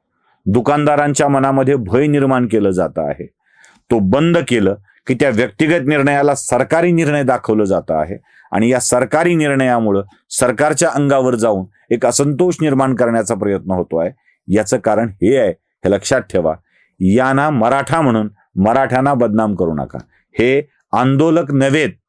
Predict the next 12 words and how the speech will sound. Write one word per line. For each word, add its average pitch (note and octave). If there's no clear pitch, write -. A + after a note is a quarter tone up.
हे A2+
गोंधळ A#2
घालणारे D#3
आहेत G2+
आणि C3
अशा F#3+
गोंधळ D#3
घालणाऱ्यांना A2
बैलगाडी C3+
मुंबईत C3+
आणायची B2+
आहे. B2